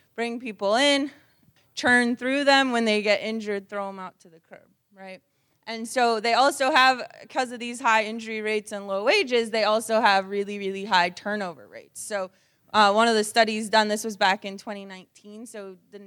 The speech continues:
data probably needs to be updated. It's kinda hard to get exact numbers, but they showed over a hundred and fifty percent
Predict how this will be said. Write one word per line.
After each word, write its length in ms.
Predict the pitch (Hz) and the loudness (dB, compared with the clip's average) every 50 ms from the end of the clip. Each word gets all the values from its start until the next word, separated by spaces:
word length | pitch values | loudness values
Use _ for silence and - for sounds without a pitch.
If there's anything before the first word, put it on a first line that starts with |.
| - _ - | -20 _ -10
data 300 | 214 208 208 208 208 196 | -8 -8 -6 -4 -4 -6
probably 320 | 196 - 233 202 202 202 | 0 2 4 4 4 2
needs 200 | 202 196 196 190 - | -2 -8 -12 -16 -18
to 100 | - 196 | -20 -20
be 100 | 180 185 | -20 -6
updated. 380 | - - 220 214 - 214 202 | -4 -4 -4 -4 -6 -10 -12
It's 220 | 190 190 180 - - | -12 -14 -16 -18 -16
kinda 220 | - 214 196 190 | -14 -12 -12 -12
hard 320 | 196 202 190 190 190 190 185 | -10 -10 -10 -10 -10 -12 -16
to 200 | - 214 185 180 175 _ _ _ _ _ _ | -18 -16 -16 -18 -18 _ _ _ _ _ _
get 140 | - 220 190 | -14 -12 -12
exact 460 | 196 190 190 190 202 202 196 - - | -12 -14 -10 -6 -4 -4 -4 -4 -8
numbers, 400 | 185 190 196 214 233 294 349 269 | -12 -14 -12 -8 -8 -8 -8 -6
but 180 | 233 226 214 - | -6 -6 -6 -6
they 120 | 214 202 | -8 -12
showed 200 | - - 226 208 - | -12 -12 -14 -14 -10
over 260 | - 220 226 220 226 | -10 -10 -10 -8 -10
a 80 | 202 | -12
hundred 440 | 180 _ - 220 208 214 208 214 202 | -12 _ -18 -20 -20 -18 -18 -16 -16
and 160 | 196 185 190 _ | -16 -18 -20 _
fifty 360 | - 196 202 _ _ - 196 | -20 -20 -20 _ _ -20 -20
percent 560 | 185 _ 208 175 175 - - 190 175 170 - | -20 _ -20 -20 -20 -20 -20 -20 -20 -20 -20